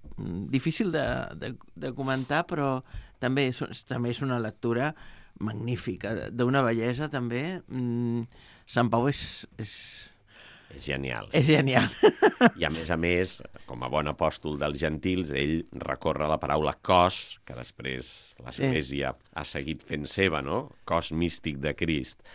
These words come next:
Speaker 2: És a dir, el cos també és important, tots
Speaker 1: Sí, sí.
Speaker 2: formem un cos.
Speaker 1: De fet, el cos de Crist és el centre de l'Eucaristia, no?
Speaker 2: Efectivament, sí, sí.
Speaker 1: El cos de Crist.
Speaker 2: Avui, diumenge de la paraula, la paraula és la primera taula i la segona, totes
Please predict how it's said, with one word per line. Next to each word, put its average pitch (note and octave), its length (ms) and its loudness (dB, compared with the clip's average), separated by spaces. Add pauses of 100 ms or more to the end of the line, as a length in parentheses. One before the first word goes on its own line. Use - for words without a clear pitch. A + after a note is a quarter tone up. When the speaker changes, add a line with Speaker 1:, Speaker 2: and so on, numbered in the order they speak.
(380)
Speaker 2:
És - 100 -8
a D#2 60 -4
dir, D2 100 0
el C#2+ 160 -2
cos F#2+ 400 6
també D2 320 -2
és C#2+ 80 -2
important, D2+ 560 0 (120)
tots - 420 -2
Speaker 1:
Sí, - 200 -4
sí. B2 160 -2
Speaker 2:
formem D#2+ 320 0
un D2+ 160 -2
cos. D#2 240 2
Speaker 1:
De A#2+ 120 0
fet, D#3+ 340 4
el A#2+ 160 2
cos C3 340 4
de C#3 140 2
Crist D#3 400 2
és D3+ 100 -2
el B2+ 460 -2
centre B2+ 500 0
de C3+ 60 2
l'Eucaristia, B2 880 -4
no? C#3 160 -10 (160)
Speaker 2:
Efectivament, C2+ 580 -8
sí, - 180 -10
sí. C#2+ 220 -4
Speaker 1:
El B2+ 220 -6
cos - 340 -10
de B2 80 -18
Crist. A#2+ 220 -8
Speaker 2:
Avui, F2 240 6
diumenge F2+ 340 6
de F#2 80 8
la F2 80 8
paraula, G#2 320 10
la G2+ 100 10
paraula F2+ 360 8
és E2 100 0
la D2+ 220 4
primera F2 420 6
taula G2+ 400 10
i G#2 60 0
la - 100 -6
segona, F2+ 540 2
totes D#2 400 -6